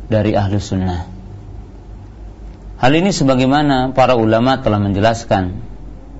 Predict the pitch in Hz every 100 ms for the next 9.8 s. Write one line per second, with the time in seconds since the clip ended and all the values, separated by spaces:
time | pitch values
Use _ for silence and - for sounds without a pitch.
0 | - - - - - - - - - -
1 | - 135 135 131 127 - 117 120 107 98
2 | 95 95 90 85 98 87 82 - - -
3 | - - - - - - - - - -
4 | - - 107 123 131 110 101 104 - 123
5 | 123 107 104 - - - - - 104 104
6 | - 113 104 95 92 123 120 92 87 -
7 | 107 - - - - - - - - -
8 | - - - - - 120 120 117 143 127
9 | 113 113 143 156 156 156 165